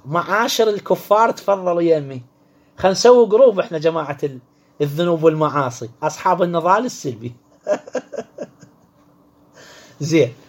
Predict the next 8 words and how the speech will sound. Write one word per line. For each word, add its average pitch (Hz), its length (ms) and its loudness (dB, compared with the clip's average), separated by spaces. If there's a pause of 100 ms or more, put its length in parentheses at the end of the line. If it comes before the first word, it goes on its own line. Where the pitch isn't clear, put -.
(180)
هاي 156 160 2
طلعت. 196 340 4
<laughs> - 60 -14 (1040)
هاي 170 140 2 (100)
وحدة 196 260 2
كاتبة 214 340 0
بالكليش 262 520 0
مسويتها. 151 640 -2